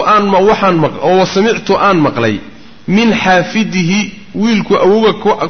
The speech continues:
ka ahaana aan ka maqlay, Abi Taahirin ahaa xaafidkaasi.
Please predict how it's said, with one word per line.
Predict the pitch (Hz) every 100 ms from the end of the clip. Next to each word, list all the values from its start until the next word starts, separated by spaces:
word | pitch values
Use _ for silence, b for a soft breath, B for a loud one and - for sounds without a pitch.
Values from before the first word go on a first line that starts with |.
| -
ka | -
ahaana | 190 202 196 139
aan | 170
ka | 160 196
maqlay, | 175 123 110 101 - B B -
Abi | 165 175
Taahirin | 160 196 196 180 170 160
ahaa | 147 143
xaafidkaasi. | - 156 147 120 - - -